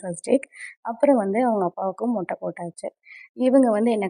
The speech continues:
காட்டாதீங்கம்மான்னு" சொல்லியிருந்தாரு. அதனால தான் அவரை நான் ஹைட் பண்ணிட்டேன். So எனக்கு பூ முடி எடுக்கிறதுக்கு அவர் எடுத்து பண்ணிட்டு இருந்தாரு. எனக்கு ரொம்ப, ரொம்ப சந்தோஷங்க.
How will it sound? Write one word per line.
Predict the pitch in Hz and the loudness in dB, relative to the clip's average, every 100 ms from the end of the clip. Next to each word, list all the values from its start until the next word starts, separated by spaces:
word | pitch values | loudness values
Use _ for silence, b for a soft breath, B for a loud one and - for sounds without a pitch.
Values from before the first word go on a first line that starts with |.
| 202 | 0
காட்டாதீங்கம்மான்னு" | 202 220 202 190 185 190 202 | 2 2 2 2 2 2 2
சொல்லியிருந்தாரு. | 196 185 190 180 180 | 0 0 2 2 2
அதனால | 247 190 180 | 2 4 2
தான் | 175 196 | 2 0
அவரை | 185 175 | 0 0
நான் | 175 | -2
ஹைட் | 190 180 - | -4 -4 -4
பண்ணிட்டேன். | 180 175 180 202 349 - _ _ - - | -6 -4 -4 -2 -4 -4 _ _ -20 -6
So | 247 233 | 0 0
எனக்கு | 214 214 226 | 0 -2 -4
பூ | - 240 | 0 2
முடி | 247 220 190 | 2 2 0
எடுக்கிறதுக்கு | 185 196 190 175 262 302 | -4 -6 -10 -6 -2 2
அவர் | 247 | 2
எடுத்து | 180 175 180 | 2 0 -6
பண்ணிட்டு | 190 185 185 180 | -4 -2 -2 -2
இருந்தாரு. | 180 180 180 185 269 - B B B | -4 -4 -4 -4 -4 -6 B B B
எனக்கு | 214 190 - | -4 -4 -2
ரொம்ப, | 208 226 262 294 | 0 4 6 6
ரொம்ப | 262 196 226 | 6 4 2
சந்தோஷங்க. | 214 190 190 180 196 180 | 2 -2 -4 -2 -2 0